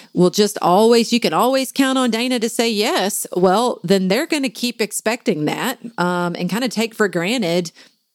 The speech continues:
that that's gonna just be the answer. Like, there's a default yes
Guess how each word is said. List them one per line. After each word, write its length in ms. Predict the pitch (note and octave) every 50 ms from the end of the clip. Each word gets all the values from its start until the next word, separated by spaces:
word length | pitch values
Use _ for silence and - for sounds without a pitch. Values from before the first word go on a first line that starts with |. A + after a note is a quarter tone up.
| _ -
that 360 | - G3 F#3 F3 C3+ - - - -
that's 260 | F#3+ G#3+ B3 - -
gonna 220 | - G#3+ G3 G3
just 240 | D#3 G#3 F#3+ - -
be 100 | G3+ G3+
the 260 | F3 F#3 F3+ F3 F#3
answer. 300 | A3+ G#3+ - D3+ A#2+ - -
Like, 140 | - E3 -
there's 180 | - F3 E3 F#3
a 40 | E3+
default 440 | F3+ E3+ - - F#3 F#3+ F3 -
yes 440 | F3 F#3 F3+ D#3+ D3 D3+ - - -